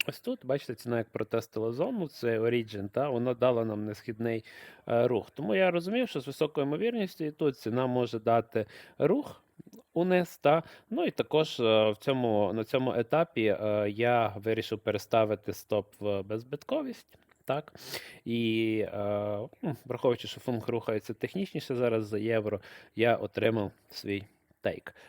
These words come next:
Так само я набирався в цей день по євро, та, тобто я коли прочекав цю маніпуляцію,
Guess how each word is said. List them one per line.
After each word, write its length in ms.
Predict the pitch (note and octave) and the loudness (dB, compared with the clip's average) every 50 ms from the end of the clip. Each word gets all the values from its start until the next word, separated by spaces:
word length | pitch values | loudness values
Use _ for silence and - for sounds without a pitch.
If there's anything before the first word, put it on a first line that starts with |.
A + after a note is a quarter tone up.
| _ _ | _ _
Так 160 | - - - | -8 -6 -2
само 260 | - G3 G3 F3+ F3 | -2 -2 0 0 2
я 100 | D#3+ D#3 | 0 2
набирався 560 | D#3 D3+ C#3+ C#3 D3+ C#3+ D3 C#3 C3 - - | 0 0 -2 0 0 2 2 2 2 0 0
в 60 | B2 A2+ | -2 0
цей 200 | - - B2+ B2 | 0 -2 0 2
день 240 | - C3+ C3 C3 - - | 2 2 0 0 -2 -4
по 100 | - E3+ | -4 -2
євро, 440 | F#3+ B3 C4 C4+ A#3+ G#3+ G3+ E3+ - _ _ - | 0 0 0 0 -2 -4 -6 -8 -10 _ _ -4
та, 180 | - C3+ C#3+ | -2 -2 -2
тобто 260 | - - - - - | -2 -4 -6 -2 0
я 80 | B2 B2+ | 0 0
коли 200 | - - B2 A#2+ | 2 2 0 0
прочекав 500 | A#2+ - A#2+ A#2 - - - B2+ A#2+ A2+ | 0 -2 -6 -6 -6 -2 0 2 2 0
цю 220 | A2+ - - B2 | 0 -2 -2 -2
маніпуляцію, 920 | A2+ A2+ A2+ A#2 A#2+ B2 - D3 D3 D3 D3 D#3+ F#3 - - - A#3+ C#4 | 0 0 0 0 0 0 2 2 4 4 4 2 2 0 -4 -6 -6 -6